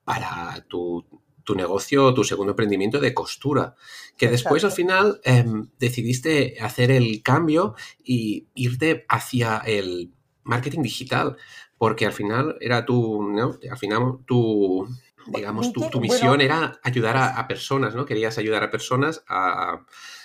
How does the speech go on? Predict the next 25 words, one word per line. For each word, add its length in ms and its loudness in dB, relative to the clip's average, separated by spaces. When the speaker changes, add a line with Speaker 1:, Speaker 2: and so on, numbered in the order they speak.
Speaker 1:
que 80 0
era 140 4
un 140 0
poco 220 -2
relacionado 520 0
con 160 2
la 140 2
parte 360 -2
de, 480 -2
más 360 -6
de 120 -8
psicóloga 640 -2
que 100 2
tienes 380 2
dentro. 340 2
¿Qué 140 2
es 120 -2
lo 120 -2
que 140 0
realmente 480 -2
te 80 -2
hizo 260 -2
cambiar 540 0
de, 880 0
de 400 -4